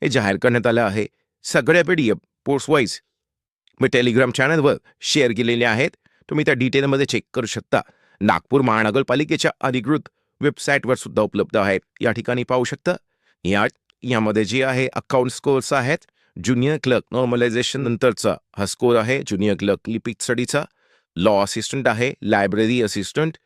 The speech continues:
स्टेनोग्राफर, टॅक्स कलेक्टर, प्रोग्रामर स्कोअर आहे, हार्डवेअर इंजिनियर, सिस्टम ॲनालिसिस,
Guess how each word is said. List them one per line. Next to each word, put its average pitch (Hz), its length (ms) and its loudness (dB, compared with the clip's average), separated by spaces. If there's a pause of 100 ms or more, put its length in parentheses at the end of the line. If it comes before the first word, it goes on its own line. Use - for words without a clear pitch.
(240)
स्टेनोग्राफर, 120 760 0 (420)
टॅक्स - 280 0
कलेक्टर, 127 480 2 (640)
प्रोग्रामर 123 460 4
स्कोअर 117 340 2
आहे, 101 320 0 (300)
हार्डवेअर 101 420 2
इंजिनियर, 117 500 2 (380)
सिस्टम 147 400 -2
ॲनालिसिस, 131 640 0